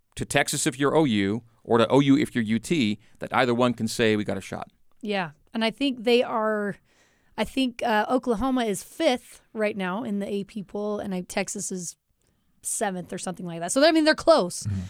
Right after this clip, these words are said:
Speaker 2: They're really close,
Speaker 1: But
Speaker 2: but
Speaker 1: it'll, it'll take somebody running the table rest of the regular season, I think,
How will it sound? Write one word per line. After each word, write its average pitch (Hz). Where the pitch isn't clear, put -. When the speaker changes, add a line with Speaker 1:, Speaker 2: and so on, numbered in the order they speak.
Speaker 2:
They're 226
really 254
close, 208
Speaker 1:
But 127
Speaker 2:
but 180
Speaker 1:
it'll, 202
it'll 190
take 175
somebody 160
running 131
the 117
table 113
rest 120
of 123
the 104
regular 107
season, 107
I 98
think, 190